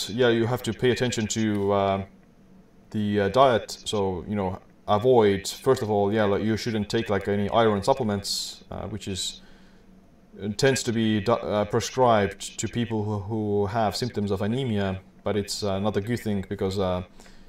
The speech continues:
yeah, like, uh, usually people are getting enough iron from their diet, and, uh, if they take a supp-, supplement, then that can just, you know,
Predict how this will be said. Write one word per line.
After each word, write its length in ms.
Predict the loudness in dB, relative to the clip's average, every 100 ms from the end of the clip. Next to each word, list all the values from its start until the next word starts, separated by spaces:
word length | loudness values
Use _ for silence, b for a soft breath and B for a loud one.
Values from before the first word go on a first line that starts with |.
| B -4
yeah, 120 | 0
like, 220 | 0 0
uh, 260 | 0 -2 -4 -12 -20 -20 -10
usually 420 | -2 0 0 0 0
people 380 | 0 2 6
are 180 | 8 8
getting 300 | 8 2 2
enough 220 | 0 0
iron 400 | 4 4 4 0
from 160 | -2 0
their 140 | 0
diet, 600 | 2 2 2 -2 -8 -14 -18 -20 -20 -12
and, 420 | -8 -6 -6 -4
uh, 240 | -4 -2 -2
if 120 | -2
they 80 | -2
take 180 | -2 -2
a 40 |
supp-, 500 | -2 -2 -2 -8 -4
supplement, 560 | -2 0 -2 -2 -6 -6
then 140 | -4
that 100 | -2
can 160 | -4 -4
just, 240 | -6 -6
you 140 | -6 -4
know, 260 | -4 -6